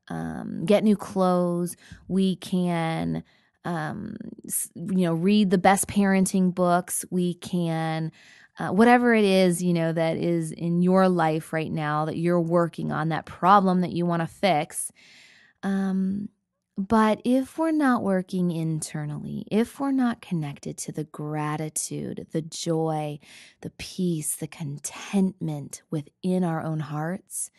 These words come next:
no matter what kind of car you get, no matter what kind of new clothes, no matter how perfect your kids behave, you're never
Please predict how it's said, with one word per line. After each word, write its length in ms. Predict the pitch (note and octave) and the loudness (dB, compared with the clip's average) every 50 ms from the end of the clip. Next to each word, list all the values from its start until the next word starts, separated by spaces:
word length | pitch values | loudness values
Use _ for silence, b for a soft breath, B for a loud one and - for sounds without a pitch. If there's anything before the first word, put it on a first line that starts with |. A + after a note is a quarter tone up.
| b b b b b b b b b b b b b - | b b b b b b b b b b b b b 0
no 220 | F3+ F3 F3 E3 | 0 2 2 2
matter 460 | D#3+ D#3+ D#3 D3+ D3+ D3+ D#3 D3+ D3+ | 0 0 0 -2 -2 -2 -2 -2 -2
what 400 | D3+ D3 D3+ D#3+ F3 F#3 - - | -4 -2 2 2 2 2 2 -2
kind 320 | - - - E3 D#3+ D#3 D3+ | -6 -6 -4 -2 -2 -2 -4
of 100 | - - | -6 -8
car 260 | - - D3+ D3 D3 | -8 -6 -4 -4 -4
you 220 | D3 D3 D3+ C#3+ | -4 -4 -6 -6
get, 340 | C#3+ D3 C#3+ C3+ C#3 - - | -6 -6 -6 -6 -8 -8 -8
no 140 | D#3+ D#3 D3+ | -6 -6 -4
matter 320 | D3+ D3+ D3 D3 D3+ D3+ | -4 -4 -4 -4 -4 -4
what 380 | D3 D3 D3 E3 F3+ F3+ - - | -6 -2 0 2 2 0 0 -4
kind 240 | - - E3 E3+ E3 | -6 -4 -2 -2 -2
of 80 | D3+ | -2
new 180 | D#3 D#3+ D#3+ D#3 | -2 -2 -4 -4
clothes, 640 | - - - - D#3 D#3 D3 C#3 C3 C#3+ D3 - | -6 -10 -10 -4 -2 -2 -2 -2 -2 -4 -6 -6
no 100 | D#3+ D#3 | -6 -6
matter 340 | D#3 D#3 D#3 D#3 D#3+ D#3 D#3 B B B B B B | -4 -4 -4 -2 -4 -4 -6 B B B B B B
how 640 | - - - G#3 G3+ G3 G3 G3+ G3+ G3+ G#3 G#3+ - _ - - | -10 0 4 6 8 8 8 8 6 4 2 0 -2 _ -14 -16
perfect 680 | - - - - G#3+ G3+ F3 - - D#3+ - - - | -14 -14 -4 0 0 0 0 -2 -4 -6 -8 -6 -6
your 140 | F3 D#3+ D#3 | -6 -6 -6
kids 460 | - - - F3 D#3+ D#3+ D#3 D#3 D#3+ | -6 -6 -2 -2 0 0 -2 -4 -6
behave, 920 | E3 E3+ E3 D#3 C#3+ D3+ D#3 D#3 D#3 D#3 D3 C#3+ C#3 B2 B2+ C#3+ - - - b b b b b b b b b b b b b b b b b b b b b b _ _ | -4 -4 -4 -4 -4 -4 -2 0 0 0 -2 -2 -4 -6 -8 -10 -14 -18 -20 b b b b b b b b b b b b b b b b b b b b b b _ _
you're 160 | - G#3 G3 F#3 | 2 4 6 6
never 720 | F3 E3 E3+ E3 E3 D#3+ E3+ E3+ D#3+ E3 E3+ F3 F3+ - | 6 4 4 2 2 0 -2 -4 -4 -4 -6 -6 -10 -14